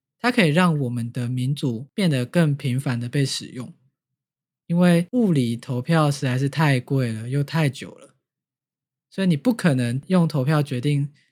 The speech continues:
生活中的大小事。可是因为电子投票超级便宜嘛，它的边际成本就是很小，所以你，你可以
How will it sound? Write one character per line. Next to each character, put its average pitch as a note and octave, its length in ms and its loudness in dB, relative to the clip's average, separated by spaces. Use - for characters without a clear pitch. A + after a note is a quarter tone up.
生 D#3+ 200 -4
活 C#3+ 140 0
中 C3 140 2
的 B2 60 -2
大 C3 180 0
小 - 160 -8
事。 - 260 -14
可 - 100 -6
是 A3 80 2
因 C#4+ 60 2
为 C#4 40 4
电 A#3+ 160 4
子 D3+ 140 0
投 B2 140 -6
票 E3 120 4
超 E3 200 2
级 D3 140 2
便 A2+ 220 -6
宜 G#2 120 -12
嘛， - 180 -18
它 F#3+ 100 -8
的 C#3+ 180 -2
边 D#3+ 200 -2
际 F#3 140 -2
成 D3 180 -4
本 B2 160 -4
就 B2 100 -6
是 C3 280 -4
很 A#2 160 -14
小， - 340 -14
所 D4 100 -4
以 D4+ 40 2
你， D3 240 0
你 C3+ 160 -2
可 A3+ 160 0
以 F3 180 2